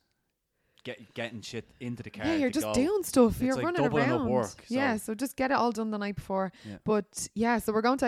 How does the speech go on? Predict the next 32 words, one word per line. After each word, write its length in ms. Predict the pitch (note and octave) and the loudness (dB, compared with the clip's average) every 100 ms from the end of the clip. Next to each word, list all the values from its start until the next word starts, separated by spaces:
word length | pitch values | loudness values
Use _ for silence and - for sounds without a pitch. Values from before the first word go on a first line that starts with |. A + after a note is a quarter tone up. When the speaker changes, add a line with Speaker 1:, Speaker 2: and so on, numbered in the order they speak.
| A3+ | 0
Speaker 2:
Ibiza 240 | A3+ G#3 | -2 -4
tomorrow. 280 | - G#3 G3+ | -2 0 0
We're 80 | G3 | 0
going 160 | G3+ G#3 | -2 -4
with 180 | G#3 - | -6 -8
Tui. 420 | - G#3+ G#3 C4 _ _ _ _ _ _ _ _ | -4 0 0 -2 _ _ _ _ _ _ _ _
This 220 | G3+ G3+ | -8 -6
will 80 | G#3+ | -6
be 500 | F#3 G3+ G3+ F#3+ F#3+ - _ _ - | -4 -2 -2 -4 -6 -10 _ _ -8
my 100 | G3+ | -4
very, 340 | F3 G#3 A#3+ | 0 0 0
very 200 | G#3+ G#3 | 0 -4
first 520 | - G3+ F#3 F3 - - _ | -2 -4 -2 -6 -10 -14 _
travel 560 | - G3 G3 F#3+ F3 D#3+ _ _ _ _ _ _ _ | -8 -6 -2 -2 -4 -10 _ _ _ _ _ _ _
collaboration, 760 | G3+ G3 F3+ F3+ F#3 E3+ E3 - | -6 -4 -2 -4 -6 -10 -14 -8
like, 180 | F#3 F3+ | -8 -6
proper 340 | - G3 - G3 | -2 -2 0 -4
travel 480 | - F3+ F3 F3 E3 | -4 -6 -4 -6 -8
collaboration. 680 | F#3 F3 E3+ E3+ F3+ F3 E3 | -8 -8 -6 -8 -8 -10 -10
Speaker 1:
Mm. 160 | G#2 F#2 - _ _ | -8 -10 -14 _ _
Speaker 2:
And 460 | F3+ F3 F3+ F3 - - | -6 -6 -6 -8 -10 -8
I 100 | F#3+ | -6
am 140 | F#3 | -6
so 340 | F3 F#3 F3+ F3 | -8 -10 -8 -10
excited 380 | F3 F3+ G#3 A3+ | -10 -6 -4 -2
about 180 | F#3 D#3+ | -2 -6
it. 100 | - _ _ _ _ _ _ _ | -14 _ _ _ _ _ _ _
Speaker 1:
Yeah, 160 | D3+ C#3+ | -12 -12
it's 120 | - | -12
gonna 160 | E3+ C#3 | -12 -12
be 80 | |
fun. 320 | F2 B2+ A#2+ | -12 -10 -10